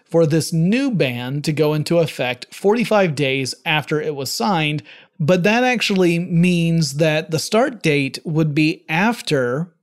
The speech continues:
the day that President-elect Joe Biden takes office, which is January twentieth. So it remains to be seen if this new ban actually has any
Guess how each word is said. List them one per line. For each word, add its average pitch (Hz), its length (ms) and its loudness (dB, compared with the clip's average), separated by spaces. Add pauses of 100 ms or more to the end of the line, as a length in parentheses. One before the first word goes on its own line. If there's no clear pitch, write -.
the 151 140 0
day 151 380 2
that 143 320 -2
President-elect 151 920 0
Joe 147 300 0
Biden 139 500 0
takes 127 360 -4
office, 135 400 0
which 117 120 -12
is 117 140 -8
January 131 640 -6
twentieth. 160 600 -4 (240)
So 185 180 2
it 190 80 0
remains 240 400 0
to 214 80 -2
be 190 120 2
seen 156 720 -2
if 151 400 0
this 143 320 -2
new 170 340 4
ban 151 400 0
actually 135 360 -4
has 123 480 -6
any 120 240 -10